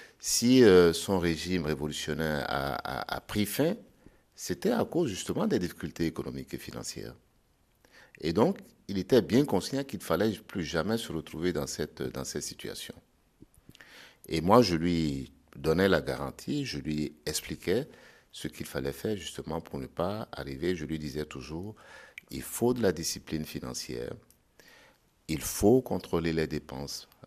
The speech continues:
notamment les dépenses, euh, de fonctionnement, pour éviter de se retrouver dans ces situations. Il faut vivre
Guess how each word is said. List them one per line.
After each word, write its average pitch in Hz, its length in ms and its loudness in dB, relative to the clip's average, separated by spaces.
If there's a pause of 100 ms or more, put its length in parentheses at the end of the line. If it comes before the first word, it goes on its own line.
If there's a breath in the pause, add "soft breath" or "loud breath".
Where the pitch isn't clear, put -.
(120)
notamment 69 440 -6
les 69 120 -4
dépenses, 69 560 -8
euh, 60 280 -4 (540)
de - 80 -10
fonctionnement, 65 680 -6 (640 soft breath)
pour 76 160 -6
éviter 69 340 -4
de 71 120 -6
se - 160 -8
retrouver 65 360 -6
dans 62 140 -6
ces - 160 -8
situations. - 640 -6
Il 147 80 -8
faut 123 400 2 (500 loud breath)
vivre 107 440 0